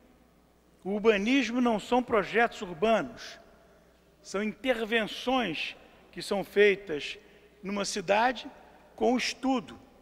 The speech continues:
das suas repercussões, das suas interações, coisa que desde dois mil e nove não acontece no Rio.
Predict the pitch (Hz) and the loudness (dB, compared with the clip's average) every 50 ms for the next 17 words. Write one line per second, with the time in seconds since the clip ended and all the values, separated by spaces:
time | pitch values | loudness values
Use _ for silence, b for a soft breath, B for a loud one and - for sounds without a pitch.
0 | - _ _ _ _ _ - - 180 190 - - - 208 196 - 170 175 165 - | -20 _ _ _ _ _ 0 2 2 2 0 0 0 0 0 2 0 -4 -6 -6
1 | - 170 - - - - - - 220 226 233 226 226 208 - - - - B B | -8 -8 -8 -10 -14 -12 -4 0 0 2 2 0 -2 -6 -10 -14 -16 -18 B B
2 | B B B B _ - 170 175 156 - - 196 196 170 156 214 202 - - 220 | B B B B _ -2 0 0 0 0 0 0 0 0 -2 -6 -8 -4 -4 -2
3 | 214 220 202 - - - 185 185 180 160 147 - - - b b b b b b | 0 0 -2 -4 -6 -8 -8 -8 -8 -8 -10 -12 -14 -18 b b b b b b
4 | b b - 180 196 220 247 214 240 269 - - - 269 285 285 277 254 - - | b b -4 0 0 0 0 -2 -4 -8 -8 -6 -2 -2 -2 -2 -4 -6 -12 -20
5 | - _ _ - - _ _ _ _ _ _ _ _ _ _ _ _ _ _ _ | -20 _ _ -20 -20 _ _ _ _ _ _ _ _ _ _ _ _ _ _ _
6 | _ - 131 220 254 240 190 165 170 185 185 196 196 170 160 185 220 233 208 220 | _ -6 0 0 2 2 0 -2 -2 -2 -2 -2 -4 -4 -2 0 0 0 0 -2
7 | 214 208 - 196 170 - 214 208 - - - 151 156 214 220 180 151 | -6 -4 -4 -6 -4 -2 -2 -4 -4 -6 -10 -8 -8 -8 -8 -10 -12